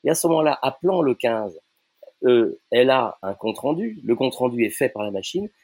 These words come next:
et elle va pouvoir le fournir ou le lire, ou l'envoyer éventuellement par mail au quinze. Et à ce moment-là, le médecin régulateur jouera son rôle de, son rôle de, de médecin. Et c'est lui qui va dire, « Bah, écoutez, je vais vous envoyer une ambulance. »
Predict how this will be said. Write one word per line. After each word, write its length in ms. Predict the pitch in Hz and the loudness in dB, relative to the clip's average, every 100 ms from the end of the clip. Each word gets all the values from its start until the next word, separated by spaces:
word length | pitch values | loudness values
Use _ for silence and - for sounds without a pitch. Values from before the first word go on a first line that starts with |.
| _ | _
et 60 | 110 | 0
elle 80 | |
va 120 | 120 147 | 2 0
pouvoir 520 | 143 127 135 120 - _ | -4 -2 -2 -2 -6 _
le 100 | 101 | -6
fournir 560 | 101 - 104 110 123 98 | -6 -4 -2 2 2 0
ou 80 | 98 | -2
le 140 | 98 | -2
lire, 460 | 104 117 127 104 85 _ _ | -2 -2 0 -2 -4 _ _
ou 120 | 104 110 | -2 2
l'envoyer 520 | 113 107 117 113 131 | 2 4 2 4 2
éventuellement 480 | 98 98 104 104 101 | 2 0 -2 -2 -2
par 220 | 107 101 | -4 -2
mail 380 | 107 110 95 - _ _ | -2 0 -2 -8 _ _
au 140 | 190 95 | -4 0
quinze. 380 | 160 226 190 - _ | 0 0 -2 -6 _
Et 80 | - | 2
à 60 | 143 | 2
ce 100 | 160 | 2
moment-là, 200 | 160 156 | 2 2
le 100 | 147 | 2
médecin 320 | 135 - 127 | 0 0 -2
régulateur 760 | 110 117 113 113 123 120 104 - _ - | -2 -2 0 0 0 2 0 -4 _ -10
jouera 440 | 110 190 156 160 | -2 0 2 0
son 240 | - 117 | 0 -4
rôle 440 | 104 117 120 104 85 _ _ | 0 2 4 2 -2 _ _
de, 300 | 92 110 104 95 92 | -4 -2 -2 -6 -14
son 240 | - 104 | -8 -6
rôle 240 | 98 107 95 87 90 | -4 -4 -6 -10 -8
de, 100 | 92 90 82 | -6 -6 -8
de 100 | 92 | -8
médecin. 380 | 90 87 196 285 _ _ _ _ _ _ _ _ _ _ _ - | -6 -4 -4 -4 _ _ _ _ _ _ _ _ _ _ _ -4
Et 140 | 175 | -2
c'est 160 | - 123 | 0 0
lui 120 | 202 | 0
qui 120 | 196 | 0
va 120 | 139 | 2
dire, « 140 | 147 175 | 2 2
Bah, 120 | 131 | 0
écoutez, 440 | 107 107 165 165 | -2 -2 0 0
je 80 | 107 | -2
vais 40 | 110 | -4
vous 160 | 104 | -4
envoyer 220 | 107 101 131 | -4 -4 -4
une 60 | |
ambulance. » 360 | 107 101 87 | -4 -6 -10